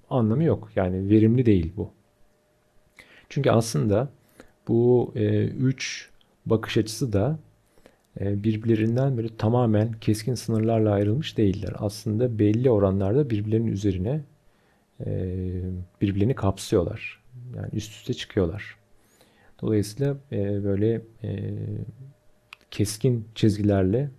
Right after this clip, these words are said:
e, ayırmak gereksiz. Sorun nerede çıkar? E, işte yanlış yerde kullanmaya başladığımızda çıkar. İşte yapılandırmacı bir yaklaşımı bilinç, e, davranışçı olması gereken bir yerde.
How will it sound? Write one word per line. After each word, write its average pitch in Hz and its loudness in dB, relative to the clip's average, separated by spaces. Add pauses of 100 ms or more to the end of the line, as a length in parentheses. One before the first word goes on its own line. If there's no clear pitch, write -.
(160)
e, 98 -4
ayırmak 110 -2
gereksiz. 98 -2 (460)
Sorun 143 -2
nerede 104 0
çıkar? - -4 (1080)
E, 95 -4 (800)
işte 104 -2 (680)
yanlış 113 4
yerde 117 2
kullanmaya 110 0
başladığımızda 101 0
çıkar. - -14
İşte - -6
yapılandırmacı 127 0
bir 107 0
yaklaşımı 110 -2
bilinç, 110 -4
e, 107 -4
davranışçı 120 0
olması 110 0
gereken 95 2
bir 95 0
yerde. 92 -2